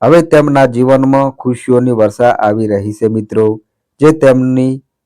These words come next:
જીવન યાત્રાને સંપૂર્ણ બદલાવી દેશે. હવે મિત્રો, તમને પણ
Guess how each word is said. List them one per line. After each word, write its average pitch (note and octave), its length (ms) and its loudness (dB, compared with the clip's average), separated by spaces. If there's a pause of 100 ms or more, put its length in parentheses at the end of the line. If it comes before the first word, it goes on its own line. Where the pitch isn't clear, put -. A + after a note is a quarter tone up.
જીવન C3 440 0
યાત્રાને A#2 520 0
સંપૂર્ણ B2 560 -2
બદલાવી G#2+ 540 -2
દેશે. G#2+ 500 -6 (1300)
હવે C3+ 200 4
મિત્રો, E3+ 480 2
તમને D3 440 2
પણ C#3+ 380 2